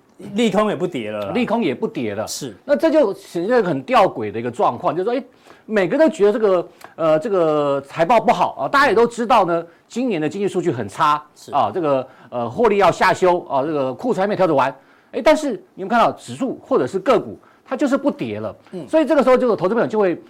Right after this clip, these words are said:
Speaker 2: 就会变成说，有一种被一，这个今天一开，今天一，一涨就涨了这个五百六十点嘛。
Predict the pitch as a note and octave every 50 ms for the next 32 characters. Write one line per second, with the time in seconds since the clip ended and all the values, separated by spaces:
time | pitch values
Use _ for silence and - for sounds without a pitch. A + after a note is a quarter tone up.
0 | _ _ _ _ - C#4+ D4 C4 G3+ C4+ A#3 F3+ E3 E3+ A3 A3+ G#3+ - - D#3
1 | G3 A3 A3 - - - - C4 A#3 F3+ - - - - - _ _ - - B3
2 | A#3 F#3 - - A3+ G#3+ G3 F3+ E3+ E3 - A3 G#3+ A#3 C#4 B3+ F3+ G3 A#3 A3+
3 | - - - B3 B3 B3 A#3 G3+ F3+ A3+ A3 F#3 - - A#3 G#3+ - F3+ A#2+ D3
4 | F3+ F3 - A2 A2 A2+ A2+ F3+ B2+ A#2+ A2+ G#2+ G#2 G2 - C3 E3 E3 - G#2
5 | A#2 C#3+ B2 - - G#2 C3 G#2+ F2+ F#2 E2+